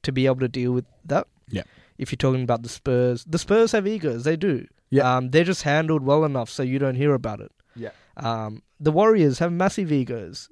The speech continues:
Speaker 1: Draymond Green is arguably the biggest ego in the league.
Speaker 2: <laughs>
Speaker 1: But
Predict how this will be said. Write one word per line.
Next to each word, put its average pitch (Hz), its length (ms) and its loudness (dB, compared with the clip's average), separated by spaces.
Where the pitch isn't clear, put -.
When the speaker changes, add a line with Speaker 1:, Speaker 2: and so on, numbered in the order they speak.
Speaker 1:
Draymond 151 680 0
Green 156 260 0
is 127 80 -2
arguably 135 640 0
the 139 100 0
biggest 151 360 -2
ego 143 320 0
in 139 80 -4
the 135 60 -2
league. 170 440 2
Speaker 2:
<laughs> 135 800 -10
Speaker 1:
But 156 220 6